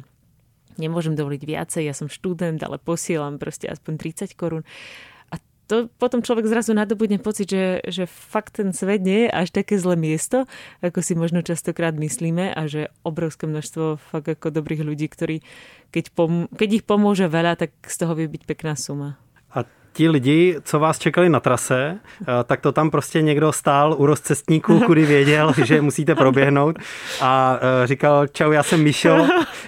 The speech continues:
Speaker 2: a teď se, <laughs> teď se k tobě přidáme na deset kilometrů," nebo?
Speaker 1: Ako, bolo to presne takto nejak. Tak tým, že je tá trasa daná, tak vedeli, kade po-, kadiaľ pôjdem, tým, že som mala ten trekking, tak vedeli, kde zhruba som, ale to bolo, eh, mama sa smiala, že ja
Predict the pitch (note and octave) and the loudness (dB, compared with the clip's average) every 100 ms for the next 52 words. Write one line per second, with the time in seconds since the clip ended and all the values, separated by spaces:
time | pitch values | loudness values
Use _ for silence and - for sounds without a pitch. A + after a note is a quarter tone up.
0 | - C3+ - C#3 - D#3+ D#3 D3 - F#3 | -4 -2 0 -2 0 2 2 0 2 2
1 | D#3 D3 - - - - F3+ - E3 F3 | 2 0 -4 -6 -2 2 0 2 4 4
2 | F#3 E3 D#3 D#3 D3+ C#3+ D3 B2+ C#3+ C#3 | 4 2 4 2 2 0 -2 -2 2 2
3 | C#3 E3 F#3 C#3 B2+ C3+ A#3 A3+ D4+ D4+ | 0 0 0 -2 -4 -2 -2 0 0 0
4 | G#3+ C4 D#4 D#4 C4+ C#4+ D4 B3 A3+ - | -2 -2 -2 -2 -2 2 2 2 -2 0
5 | G3 D#3+ D#3+ - G3 A#3+ A#3+ C4 B3 A#3+ | 0 2 0 -2 -2 2 4 2 0 -2
6 | A3+ A#3 F3+ E3 F3 G#3 E3 F3 F#3+ - | -2 -2 0 0 0 0 -2 0 0 -2
7 | D3+ F3+ G3 - - F#3+ F3+ F3+ A3+ A#3 | -4 -2 -4 -6 -8 -4 -2 0 0 0
8 | A3+ A#3 A3+ A3 A3 G#3+ G#3+ G#3 G#3+ G3 | 0 2 2 0 0 2 2 2 -2 -2
9 | F#3 F3+ E3 D3+ F3+ F#3 G3 F#3 - D#3 | -2 -4 -6 -4 -4 -2 -4 -4 -4 -6
10 | - D#3+ D#3+ F3 D#3+ D3 D3 D3+ D3 C3+ | -6 -4 0 0 -2 -6 -8 -6 -8 -10
11 | - G3+ F#3 G#3+ A#3+ - - - - E3+ | -6 -2 0 0 -4 -8 -14 -16 -6 -2
12 | F3 F3+ F#3+ F#3 G#3 G#3+ A3 G#3 - - | 0 0 0 -2 -2 0 0 -2 -6 -20
13 | - - - - F3 E3+ E3+ E3+ E3 E3+ | -20 -20 -18 -6 -2 0 -2 -2 -2 0
14 | F#3 A3+ A3+ G3 F#3+ G#3 A3 F3+ F3 | 0 0 -2 0 0 2 0 0 0